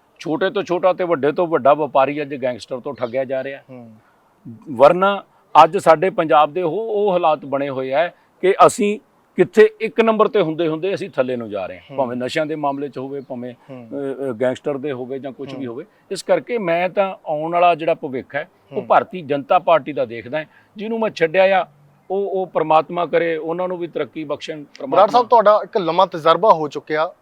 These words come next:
Speaker 2: ਪਾਰਟੀਆਂ ਦੇ ਨਾਲ ਕੰਮ ਕਰ ਚੁੱਕੇ ਹੋ। ਅਹ, ਪੀ ਪੀ ਵੀ ਤੋਂ, ਅਹ, ਸ਼-, ਅਹ, ਸਫ਼ਰ ਸ਼ੁਰੂ ਕੀਤਾ ਤੁਸੀਂ ਨੇ ਫਿਰ?
Speaker 1: ਅਕਾਲੀ ਦਲ ਤੋਂ, not
Speaker 2: ਅਕਾਲੀ ਦਲ ਤੋਂ।
Speaker 1: ਪੀ ਪੀ ਤਾਂ ਵਿੱਚ ਐਵੇਂ ਥੋੜ੍ਹੇ ਸਮੇਂ ਲਈ ਆਈ ਸੀ, ਉਹ
Speaker 2: ਆਈ ਸੀ।
Speaker 1: ਪਰਿਵਾਰ ਦਾ ਹੀ ਸੰਬੰਧ ਸੀ ਤਾਂ।
Speaker 2: ਅੱਛਾ, ਲੰਮਾ ਤਜਰਬਾ ਤੁਹਾਡਾ ਹੋ ਚੁੱਕਿਆ, ਹੁਣ ਕੀ ਲੱਗਦਾ ਕਿ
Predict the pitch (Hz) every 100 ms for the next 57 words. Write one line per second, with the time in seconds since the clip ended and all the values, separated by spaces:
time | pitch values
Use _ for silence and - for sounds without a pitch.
0 | _ 156 156 175 170 175 170 160 151 160
1 | 147 139 135 147 156 _ _ _ - 160
2 | 160 - 202 214 208 196 202 208 208 202
3 | 175 160 - 214 160 - 185 233 202 208
4 | 175 135 165 143 139 151 160 170 190 190
5 | 143 110 110 135 185 240 220 202 147 _
6 | - 175 196 185 185 165 180 170 175 143
7 | _ _ _ _ - 180 180 135 156 156
8 | 151 147 135 _ - - 131 139 151 175
9 | 175 165 170 165 156 160 156 175 143 135
10 | 147 113 151 123 95 143 - 113 _ _
11 | _ _ _ - 175 214 262 220 185 185
12 | 214 214 170 147 131 127 - 135 127 220
13 | 247 240 226 240 175 139 151 151 196 202